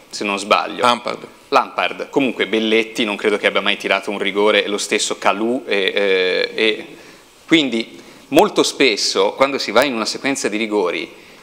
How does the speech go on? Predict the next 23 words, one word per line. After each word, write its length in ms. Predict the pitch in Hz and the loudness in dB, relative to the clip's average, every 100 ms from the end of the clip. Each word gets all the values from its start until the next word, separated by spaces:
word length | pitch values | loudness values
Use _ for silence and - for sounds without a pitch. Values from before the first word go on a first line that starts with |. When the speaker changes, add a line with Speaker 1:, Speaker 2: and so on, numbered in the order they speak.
| - _ | -20 _
Speaker 1:
uno 560 | - 214 175 135 - - - - - - | 2 4 6 4 -2 -20 -20 -20 -20 -10
è 80 | - | -2
il 100 | 113 | 0
rigorista 400 | 104 107 120 - | 0 0 0 0
designato 440 | 107 101 101 107 107 | 0 0 -4 -4 0
dalla 180 | 101 104 | 0 2
squadra, 420 | - 107 87 78 | 2 2 2 0
l'altro 320 | 127 180 - | 2 2 -4
è 40 | |
il 60 | 104 | -6
sostituto, 560 | - - 175 185 175 127 | -6 -4 -2 -2 2 2
gli 120 | 98 | 4
altri 480 | 98 143 - 147 87 - | 4 4 2 -2 -2 -8
solitamente 640 | - - 98 98 113 147 107 | -8 -6 -4 -2 -2 0 0
i 20 | |
rigori 280 | 92 127 120 | 2 2 2
non 140 | 98 | -2
li 160 | 90 85 | -8 -6
tirano, 480 | 135 120 92 87 85 - | -2 0 0 -4 -12 -6
quindi 440 | - 160 113 104 117 | 0 0 0 -4 -4
il 80 | 110 | 0
portiere 880 | 147 143 - 139 107 92 92 104 - - - - - - - - - | 2 2 2 2 2 2 -4 -6 -10 -20 -20 -20 -20 -20 -20 -18 0
conosce 680 | 139 143 160 - 117 90 | 4 4 4 2 2 0